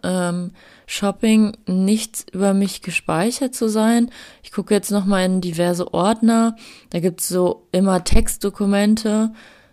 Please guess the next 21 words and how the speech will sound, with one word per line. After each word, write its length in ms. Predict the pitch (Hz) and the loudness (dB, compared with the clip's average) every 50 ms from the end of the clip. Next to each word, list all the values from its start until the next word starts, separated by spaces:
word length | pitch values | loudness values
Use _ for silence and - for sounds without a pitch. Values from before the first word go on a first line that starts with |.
| _ _ - | _ _ -6
Ähm, 520 | - 185 185 185 185 185 185 185 185 - - _ _ _ _ _ _ _ _ _ _ _ _ _ _ _ _ _ _ _ _ _ _ _ _ _ _ _ _ - | -4 -2 -2 -2 -2 -2 -2 -4 -6 -8 -10 _ _ _ _ _ _ _ _ _ _ _ _ _ _ _ _ _ _ _ _ _ _ _ _ _ _ _ _ -4
und 560 | 175 180 175 175 175 175 175 175 180 175 - | -2 -2 0 2 2 2 2 0 -2 -2 -6
ich 160 | 190 - - | -8 -10 -6
guck 220 | - 208 196 - | -2 -4 -2 -2
mal 220 | - 185 180 175 185 | 0 0 2 2 2
hier 220 | 185 190 196 185 | 2 2 4 2
in 80 | 180 180 | 2 2
dem 160 | 185 180 180 | 0 0 -2
Ordner 800 | - - 175 175 175 180 180 - 180 175 175 175 175 175 - - - - - | -2 -2 0 2 0 0 0 0 -2 0 0 0 -2 -2 -4 -8 -12 -20 -10
Person 580 | - - 190 185 190 220 220 - 220 214 208 | -2 2 4 4 4 4 2 2 2 2 2
Collecting 960 | - - 190 180 170 170 180 202 - - - - - 151 139 139 151 180 185 185 - - - - - _ _ _ _ _ _ _ _ _ _ _ _ _ _ _ _ _ _ _ _ _ _ _ _ _ _ _ _ _ _ _ _ _ _ _ _ _ _ _ _ _ _ _ _ _ _ _ _ _ _ _ _ _ _ _ - - | 0 0 -2 0 2 2 0 0 -2 -6 -12 -8 -6 -6 -6 -6 -6 -8 -8 -6 -6 -8 -8 -8 -14 _ _ _ _ _ _ _ _ _ _ _ _ _ _ _ _ _ _ _ _ _ _ _ _ _ _ _ _ _ _ _ _ _ _ _ _ _ _ _ _ _ _ _ _ _ _ _ _ _ _ _ _ _ _ _ -14 -10
und 200 | 180 165 - - | -10 -8 -4 -2
öffne 300 | - 175 - - 180 175 | -2 -2 0 0 -2 0
das 240 | 165 170 170 - - | 0 -2 -2 -2 -4
mal. 500 | 170 165 160 165 165 165 170 185 202 208 - - - | -4 -4 -2 -2 -2 -2 -4 -4 -6 -10 -8 -2 2
<clears throat> 140 | 202 208 196 - - - 220 226 214 175 - - - - - - - _ _ _ _ _ _ _ _ _ _ _ _ _ _ _ _ _ _ _ _ _ _ _ _ _ - - - - | 2 2 2 2 -2 0 4 4 4 4 4 2 0 -2 -6 -10 -16 _ _ _ _ _ _ _ _ _ _ _ _ _ _ _ _ _ _ _ _ _ _ _ _ _ -20 -20 -14 -8
Und 220 | - 185 185 170 | -4 -4 -2 0
da 40 | 185 | 0
ist 220 | 185 190 175 - - | -2 -2 -2 -2 -2
nichts 440 | 185 180 185 175 - - - - | -2 -2 -2 -4 -6 -10 -10 -8
drin. 340 | - 156 151 156 151 151 - | -6 -6 -6 -6 -6 -8 -10